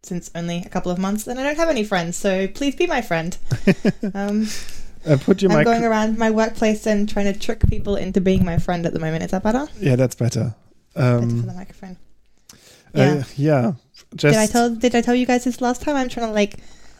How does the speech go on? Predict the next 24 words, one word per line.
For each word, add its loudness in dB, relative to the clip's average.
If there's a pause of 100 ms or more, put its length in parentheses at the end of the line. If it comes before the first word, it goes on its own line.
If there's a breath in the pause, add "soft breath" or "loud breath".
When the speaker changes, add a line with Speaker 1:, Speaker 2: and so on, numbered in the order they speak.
(140 soft breath)
Speaker 1:
lure 2
people 2
into -2
making 0
small 0
talk 0
with 2
me -2
while 2
they 2
have -2
their 0
cups -6
of -10
teas, -2
because -2
I'm -4
in, -8
I'm -6
in -6
Britain, 0
and -4
it's, -4
like, 0